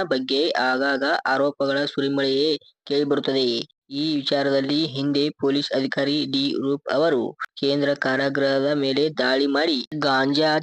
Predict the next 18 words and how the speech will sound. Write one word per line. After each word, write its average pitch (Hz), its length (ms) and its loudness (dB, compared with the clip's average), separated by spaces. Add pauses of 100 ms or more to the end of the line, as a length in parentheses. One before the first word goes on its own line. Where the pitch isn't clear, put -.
ಚಾಕು, 151 500 0
ಚೂರಿ 151 540 0 (300)
ಹೀಗೆ 165 340 2
ವಿನಾಶಕಾರಿ 156 960 0
ವಸ್ತುಗಳು 151 680 2
ಸೀಜ್ 147 420 0 (180)
ಮಾಡಿದ್ದರು. 143 580 0 (360)
ಪರಪ್ಪನ 147 400 2 (120)
ಅಗ್ರಹಾರ 151 720 2
ಜೈಲಿನಲ್ಲಿ 147 600 2 (360)
ದುಡ್ಡು 156 260 2
ಕೊಟ್ಟರೆ 147 480 2
ಏನು 151 280 4
ಬೇಕಾದರೂ 147 500 2
ಸಿಗುತ್ತೆ 151 500 0
ಅನ್ನೋ 147 300 2
ಆರೋಪ 147 480 0
ನಿಜವಾಗಿತ್ತು. 147 720 2